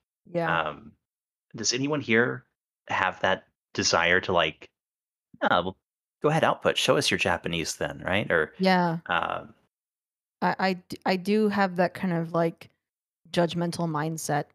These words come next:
Speaker 1: It's like, "How can I trust that I know what you're talking about if you can't actually put into practice what you're <laughs> talking about?"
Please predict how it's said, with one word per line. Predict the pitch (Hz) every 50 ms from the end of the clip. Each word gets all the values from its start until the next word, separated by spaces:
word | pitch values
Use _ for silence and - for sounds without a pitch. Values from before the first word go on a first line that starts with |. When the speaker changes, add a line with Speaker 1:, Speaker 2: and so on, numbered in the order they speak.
| _ -
Speaker 1:
It's | 170 - -
like, | 165 160 -
"How | - - 190
can | - - 208
I | 208 185
trust | 175 - - 190 175 175 - -
that | 185 165
I | 170
know | 170 175 175
what | 170 175 170
you're | 170 - 175
talking | - - 160 175 - 180 160
about | 160 - 151 151 113 98 _ _ _ _ _ -
if | 165 160 156 - - _ _ _
you | - 165 170 170 160
can't | - - - - 170 170 - -
actually | 170 170 - - 175 160 160 156 _ _ _ _ _ _ _ _ _ _ _ _ -
put | - 190
into | 175 170 160 160 160
practice | - - 160 156 160 - - 151 147 156 - - - - - _ _
what | 175 160 147 -
you're | - 147
<laughs> | 143
talking | - 156 160 - - 185 175
about?" | 156 - - - - _ _